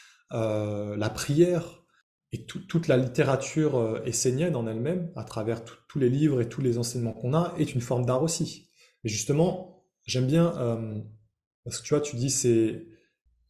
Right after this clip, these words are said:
la culture, quelque part, a le, a le rôle de nous, de nous élever. En fait, c'est même dans le mot. Euh, culte, ur. Ur, c'était, euh, chez les, les, il me semble, chez les nordistes, la lumière, le, le dieu de la lumière.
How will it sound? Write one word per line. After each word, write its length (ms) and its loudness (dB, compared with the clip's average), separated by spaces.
la 100 -2
culture, 540 0
quelque 220 2
part, 320 0
a 80 0
le, 240 4
a 80 -2
le 100 0
rôle 220 2
de 80 -2
nous, 240 -2
de 160 -2
nous 200 0
élever. 440 2
En 80 -8
fait, 180 0
c'est 140 -2
même 140 0
dans 100 2
le 100 6
mot. 380 -2
Euh, 400 -4
culte, 360 0
ur. 440 2
Ur, 300 6
c'était, 320 0
euh, 140 2
chez 200 -2
les, 200 4
les, 760 -2
il 80 -6
me 60 -8
semble, 460 -2
chez 160 -2
les 60 0
nordistes, 540 -2
la 140 4
lumière, 480 0
le, 80 -2
le 160 0
dieu 160 2
de 40 2
la 80 4
lumière. 400 0